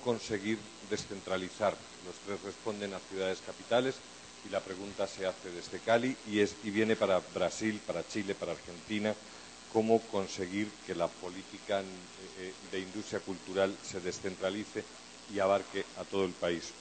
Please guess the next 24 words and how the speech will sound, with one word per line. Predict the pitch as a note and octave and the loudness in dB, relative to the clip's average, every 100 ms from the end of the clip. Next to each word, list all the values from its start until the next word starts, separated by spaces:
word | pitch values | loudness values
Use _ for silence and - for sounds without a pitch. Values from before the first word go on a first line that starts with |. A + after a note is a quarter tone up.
| B2+ | 4
Una | B2+ | 6
pregunta | B2+ A#2+ A#2+ C3+ C#3+ C3+ | 6 4 0 2 6 6
para | G2+ F#2 | 6 4
Brasil, | F2 E2+ - A#2+ B2 A#2+ - - - - - - | 4 0 2 4 4 0 -10 -16 -16 -16 -12 0
que, | A2 A#2 | 2 6
bueno, | A#2+ G#2 | 6 6
dos | A2+ C3 | 6 4
preguntas | - B2+ B2+ B2+ - C3 - - | 4 4 4 4 8 8 8 -2
que | G2+ | -2
son, | - A2+ A2+ - - - | 4 4 2 -8 -16 2
¿cómo | C3+ C3+ C#3+ | 6 8 6
se | C#3+ C#3+ | 8 6
ha | |
controlado | C3 C3 B2 G#2+ G#2 A#2 A#2+ A2 C3+ - - - - | 6 2 2 4 10 12 12 10 2 -6 -16 -14 -6
que | |
el | G2+ | -4
proceso | - G2 A#2+ - A#2+ | -2 -2 -2 0 2
del | G2+ F#2+ | 2 4
Vale | A2 A2 | 6 6
Cultura | - A2 F#2+ A#2 A#2 A2+ | 2 -4 -4 2 8 8
no | G#2+ G#2+ | 8 2
se | - G#2+ G#2 | 0 4 8
haya, | G#2 G2+ G#2 G#2 - - - - | 8 8 4 4 -2 -16 -14 -2
eh, | F#2+ F#2 F2 F2 E2+ | 2 2 2 0 -2